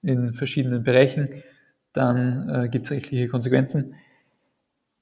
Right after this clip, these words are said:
Das war für uns der Anlass dazu, dass wir das, das Projekt, Unternehmen war's noch nicht,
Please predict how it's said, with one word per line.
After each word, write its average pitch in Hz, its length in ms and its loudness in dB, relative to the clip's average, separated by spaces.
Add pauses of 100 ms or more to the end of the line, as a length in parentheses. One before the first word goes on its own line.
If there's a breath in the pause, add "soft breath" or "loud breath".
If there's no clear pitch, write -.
Das 143 160 6
war 127 120 8
für 156 120 4
uns 143 160 2
der 127 100 8
Anlass 135 340 6
dazu, 131 260 4
dass 123 200 2
wir 123 180 6
das, - 460 -2 (800)
das - 180 -8
Projekt, 131 540 6
Unternehmen 123 400 0
war's 123 200 4
noch 147 140 -4
nicht, 139 440 -4